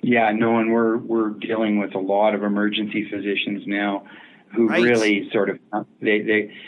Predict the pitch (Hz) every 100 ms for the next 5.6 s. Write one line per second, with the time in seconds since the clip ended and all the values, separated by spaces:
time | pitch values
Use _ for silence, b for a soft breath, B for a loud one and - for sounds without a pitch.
0 | B - 113 110 107 107 107 - 107 104
1 | 104 113 117 110 104 95 104 101 98 90
2 | 87 104 98 95 - 95 90 101 98 95
3 | 90 98 - 95 98 95 - 104 101 -
4 | 101 95 - B B B - 101 101 -
5 | - 104 98 98 95 92